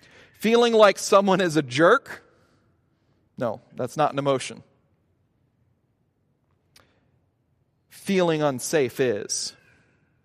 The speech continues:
And I know you may be saying, "Okay, this is, this is really nitpicky in our communication, isn't it?" But it's important. Because if we can remove criticism while expressing emotion,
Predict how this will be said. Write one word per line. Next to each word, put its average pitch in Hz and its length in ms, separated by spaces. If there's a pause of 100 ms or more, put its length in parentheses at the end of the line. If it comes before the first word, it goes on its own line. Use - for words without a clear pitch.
(380)
And 165 120
I 175 60
know 190 120
you 185 160
may 185 140
be 170 140
saying, 160 260
"Okay, 156 240
this 160 220
is, 151 260
this 170 200
is 147 120
really 143 240
nitpicky 131 500
in 120 80
our 113 80
communication, 110 680
isn't 107 220
it?" 147 120 (880)
But 165 140
it's 170 140
important. 151 500 (1200)
Because 175 360
if 170 140
we 202 240
can 226 260
remove 175 680
criticism 131 920 (200)
while 165 280
expressing 196 800
emotion, 156 880